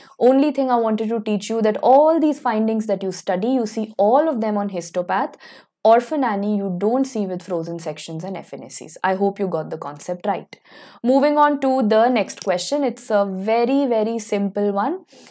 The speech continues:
And I wanted to end it, uh, on a question that I have taught you earlier.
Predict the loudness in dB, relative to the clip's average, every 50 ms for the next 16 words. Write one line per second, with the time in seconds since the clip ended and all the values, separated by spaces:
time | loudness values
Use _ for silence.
0 | -20 _ -8 -6 -4 -2 -2 -2 -2 -2 -2 0 0 0 0 0 0 -2 -2 -2
1 | -2 -4 -4 -4 -4 -2 -2 -2 -2 -2 -2 0 2 2 2 2 2 0 -4 -10
2 | _ _ -2 0 0 2 2 0 0 -2 -2 -2 -2 -2 -2 0 0 0 -2 -2
3 | -2 -2 -2 0 -2 -2 -2 -2 -2 -4 -2 0 0 0 0 -2 -4 -2 0 0
4 | 0 -2 -2 -4 -6 -8